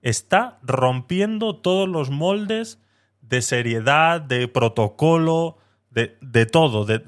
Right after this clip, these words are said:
o sea, de persona. Es que ya va dentro de su propia persona. O sea, es que esto ya tiene que ver con su persona. Esto ya no tiene que ver que sea el pesoe, que sea de izquierdas, que sea ultraizquierdista o lo que quieras. Ya no tiene que ver con eso. Tiene que ver con, con cómo es él.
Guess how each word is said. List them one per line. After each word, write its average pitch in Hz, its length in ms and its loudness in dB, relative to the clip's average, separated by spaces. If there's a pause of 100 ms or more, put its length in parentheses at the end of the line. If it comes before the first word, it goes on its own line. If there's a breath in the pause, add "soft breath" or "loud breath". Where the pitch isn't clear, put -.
(120)
o 117 60 -2
sea, 135 160 0
de 123 100 0
persona. 135 460 -2
Es 123 80 -4
que 160 100 -6
ya 180 140 0
va 180 180 2
dentro 175 380 -4
de 139 80 -4
su 120 180 -8
propia 147 300 -8
persona. 120 320 -6
O - 20 -6
sea, 120 140 -4
es 131 80 -6
que - 80 -8
esto 165 160 -6
ya 170 160 -4
tiene 165 180 -6
que 139 100 -4
ver 151 140 -4
con 160 100 -6
su 113 160 -8
persona. 120 440 -4
Esto 139 160 -8
ya 143 100 -2
no 143 140 -8
tiene 143 120 -4
que 123 120 -4
ver 131 160 -6
que 123 80 -6
sea 135 160 -2
el 123 80 -4
pesoe, 175 500 -2
que 160 80 -6
sea 143 180 -2
de 131 100 -2
izquierdas, 175 580 -4
que 135 80 -8
sea 147 400 -4
ultraizquierdista 123 1400 -4
o - 20 2
lo 135 160 -2
que 113 140 -10
quieras. 113 400 -4 (960)
Ya 151 140 0
no 180 120 -2
tiene 165 220 -4
que 135 100 -4
ver 117 140 -2
con 101 140 -6
eso. - 180 -14 (360)
Tiene 160 240 -4
que 139 140 -4
ver 165 240 -4
con, 113 340 -8 (120)
con 117 220 -4
cómo 190 340 -2
es 127 220 -6
él. 101 240 -6